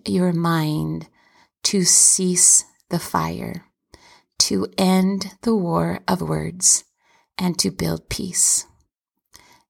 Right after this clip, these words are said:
Next, you just breathe. And really and seriously,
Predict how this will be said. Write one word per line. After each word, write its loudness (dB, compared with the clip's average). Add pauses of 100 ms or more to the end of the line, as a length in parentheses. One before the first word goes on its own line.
Next, -2 (360)
you -2
just -2 (100)
breathe. -6 (520)
And -2
really 0
and -2
seriously, 0